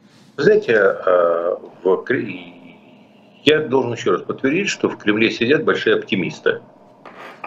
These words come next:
А, это там ребята такие, они друг друга убеждают в том, что у них всё хорошо,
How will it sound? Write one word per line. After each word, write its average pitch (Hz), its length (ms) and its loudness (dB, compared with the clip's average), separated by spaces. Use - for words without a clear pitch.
А, 85 760 4
это 131 220 -2
там 113 380 0
ребята 139 440 2
такие, 95 420 0
они 110 240 0
друг 113 220 -2
друга 160 240 0
убеждают 104 500 0
в - 60 -20
том, 156 180 0
что 110 180 -4
у - 20 0
них 95 200 -2
всё 107 160 0
хорошо, 202 580 2